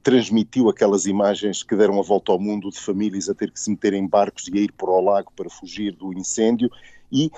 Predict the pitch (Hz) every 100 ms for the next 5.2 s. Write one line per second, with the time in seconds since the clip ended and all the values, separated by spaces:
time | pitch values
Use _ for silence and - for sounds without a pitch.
0 | - 120 101 107 98 113 117 110 98 104
1 | 98 123 123 127 104 101 - 123 113 -
2 | 107 - 120 120 87 - 82 98 120 90
3 | 113 104 _ 90 - 90 90 90 107 120
4 | - _ _ _ 113 120 104 113 139 -
5 | 143 143